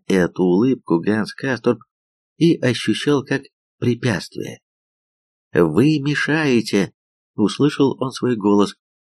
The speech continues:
«Убирайтесь! Вы просто шарманщик, и вы мешаете!»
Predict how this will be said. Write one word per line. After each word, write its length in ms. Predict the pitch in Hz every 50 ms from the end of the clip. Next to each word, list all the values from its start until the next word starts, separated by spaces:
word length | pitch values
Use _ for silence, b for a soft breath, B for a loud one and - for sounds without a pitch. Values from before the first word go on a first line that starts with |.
| _ _ _
«Убирайтесь! 800 | - 98 92 92 104 113 156 180 180 151 - - - - - _ _ _ _ _ _ _
Вы 200 | - 101 110 101
просто 360 | 104 113 120 110 98 117 104
шарманщик, 640 | - - 127 131 135 143 139 127 107 - 110 - -
и 40 | 117
вы 380 | 113 131 165 165 156 - - _ _
мешаете!» 920 | - 143 156 151 - - - 156 170 160 143 120 101 95 - - 73 -